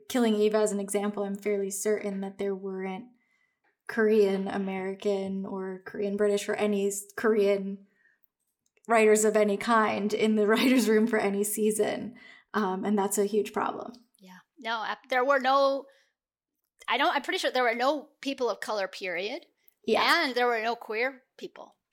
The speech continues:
Speaker 1: Mm.
Speaker 2: It was a bunch
Speaker 1: I didn't
Speaker 2: of
Speaker 1: know that. Wow.
Speaker 2: It was a bunch of straight white women.
Speaker 1: Yeah.
Speaker 2: And it took, uh, the reason that anything culturally specific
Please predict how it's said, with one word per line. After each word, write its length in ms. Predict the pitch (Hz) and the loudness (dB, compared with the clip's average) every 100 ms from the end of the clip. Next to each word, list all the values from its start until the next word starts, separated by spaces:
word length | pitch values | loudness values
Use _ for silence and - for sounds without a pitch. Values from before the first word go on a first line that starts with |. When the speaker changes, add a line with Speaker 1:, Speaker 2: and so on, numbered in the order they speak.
| _ _ _ _ 220 | _ _ _ _ -2
Speaker 1:
Mm. 260 | 220 226 | 0 0
Speaker 2:
It 40 | 254 | -2
was 140 | 247 | 0
a 60 | 262 | -2
bunch 240 | - 254 | 0 2
Speaker 1:
I 60 | 247 | 4
didn't 180 | 254 247 | 6 6
Speaker 2:
of 60 | |
Speaker 1:
know 40 | 214 | 4
that. 380 | 220 220 - - | 4 0 -2 -4
Wow. 260 | 214 208 - _ _ - | -4 -4 -10 _ _ -6
Speaker 2:
It 60 | 247 | -2
was 120 | 247 | -2
a 40 | 247 | 0
bunch 240 | 254 254 | -2 -4
of 60 | 247 | -8
straight 320 | - 226 - | -6 -6 -4
white 220 | 208 214 _ | -6 -6 _
women. 280 | 208 190 - _ _ _ _ _ _ _ - | -16 -16 -20 _ _ _ _ _ _ _ -10
Speaker 1:
Yeah. 260 | 196 170 - _ _ _ _ _ | -8 -8 -12 _ _ _ _ _
Speaker 2:
And 100 | 208 | -8
it 100 | 202 - | -8 -4
took, 380 | 220 196 - - - | -4 -4 -10 -18 -2
uh, 320 | 233 214 202 - - | 2 2 0 -6 -4
the 120 | 240 | -2
reason 640 | 247 320 339 302 247 240 240 _ | 0 -2 -2 -2 -6 -10 -16 _
that 120 | 233 - | -6 -4
anything 920 | 247 302 349 294 269 226 220 214 214 - | -2 0 0 -2 -4 -6 -8 -12 -16 -18
culturally 480 | - 240 240 247 226 | -2 -2 -2 -8 -8
specific 640 | - 226 233 208 208 _ | -8 -8 -8 -6 -10 _